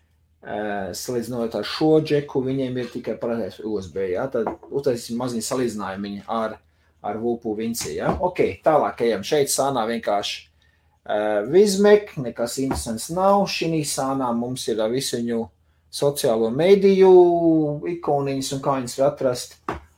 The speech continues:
Apakšā vienkārši Vizmek, augšā. Šis ir interesants.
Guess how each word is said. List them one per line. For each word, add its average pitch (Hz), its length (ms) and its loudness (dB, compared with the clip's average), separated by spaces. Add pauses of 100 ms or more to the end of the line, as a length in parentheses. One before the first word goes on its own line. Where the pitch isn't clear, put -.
(140)
Apakšā 135 560 0
vienkārši 117 520 -4
Vizmek, 143 540 0 (220)
augšā. 120 420 -2 (540)
Šis 202 260 0
ir 135 80 4
interesants. 101 480 -6